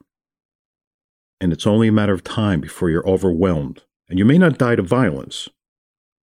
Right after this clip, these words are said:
Most of what's bugging you will be in secret or subtle. You'll die emotionally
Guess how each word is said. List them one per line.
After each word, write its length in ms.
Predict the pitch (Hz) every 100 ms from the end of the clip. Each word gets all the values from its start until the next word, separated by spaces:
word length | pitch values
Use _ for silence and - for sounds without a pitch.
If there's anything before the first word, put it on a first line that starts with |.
| _ _ _ _ _ _ _ _ -
Most 260 | 101 113
of 80 | 98
what's 180 | 101 -
bugging 320 | 101 95 95
you 100 | 92
will 120 | 87
be 160 | 76 82
in 80 | 82
secret 520 | - 95 85 - - _ _ _ _ _
or 140 | 76
subtle. 500 | - - 76 73 - _ _ _ _ _ _ _ _ _ _ _ -
You'll 120 | 82
die 200 | 87 85
emotionally 680 | 78 87 92 - 76 55